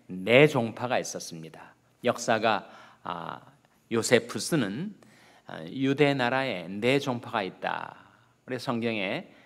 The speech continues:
그 중에서 두 종파를 알지요. 사두개파와 또 무슨 파가 있지요? 바리새파가 있습니다. 그러니까 바리새파와 사두개파와 또 남은 두 파는 뭐예요? 에세네파와,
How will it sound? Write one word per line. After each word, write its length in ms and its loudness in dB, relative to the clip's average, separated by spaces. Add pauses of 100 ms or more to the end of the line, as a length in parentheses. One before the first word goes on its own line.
그 100 -8
중에서 360 -8 (320)
두 240 0
종파를 580 -6
알지요. 520 -8 (440)
사두개파와 1160 4
또 80 -6
무슨 240 -4
파가 220 6
있지요? 320 -2 (1000)
바리새파가 680 2
있습니다. 420 -10 (480)
그러니까 140 -4
바리새파와 1080 6 (240)
사두개파와 1000 4 (340)
또 420 4
남은 280 0
두 80 0
파는 280 2
뭐예요? 340 2 (1700)
에세네파와, 1300 4